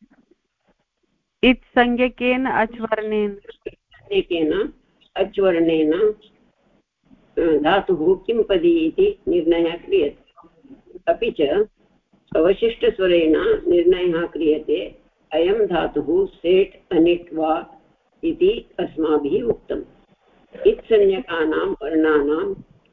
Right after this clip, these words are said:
Speaker 2: निष्कासनानन्तरं यः स्वरः अवशिष्यते, तेन स्वरेण धातुः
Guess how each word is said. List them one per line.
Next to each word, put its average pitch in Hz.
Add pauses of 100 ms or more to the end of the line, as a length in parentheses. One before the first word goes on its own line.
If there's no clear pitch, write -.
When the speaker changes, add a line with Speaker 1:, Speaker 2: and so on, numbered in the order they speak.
Speaker 2:
निष्कासनानन्तरं 190 (120)
यः 220
स्वरः 165
अवशिष्यते, 151 (560)
तेन 226
स्वरेण 160
धातुः 156